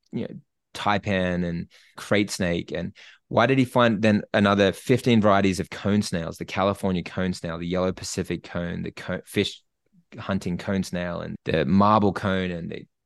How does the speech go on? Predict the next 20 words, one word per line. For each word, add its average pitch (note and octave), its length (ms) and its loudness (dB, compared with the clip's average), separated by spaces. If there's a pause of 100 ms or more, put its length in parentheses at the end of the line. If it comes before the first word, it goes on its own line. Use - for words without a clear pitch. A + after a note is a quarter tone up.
(200)
crown A#2 220 2
of A2 100 0
thorn G#2+ 180 4
starfish? G2 560 -2
Why - 160 -10
is C#3 80 -10
he D#3 80 -8
finding C#3+ 500 -6
these G#2 220 -2
in G#2 80 -2
people's G2 300 -6
bodies? B2 460 -2 (460)
And A2 320 2 (400)
these A#2 220 4
cause A#2+ 400 4 (140)
all D3+ 160 6
these D3 180 8
issues G2 320 0
with F2 80 -4
dysregulation, G2 800 0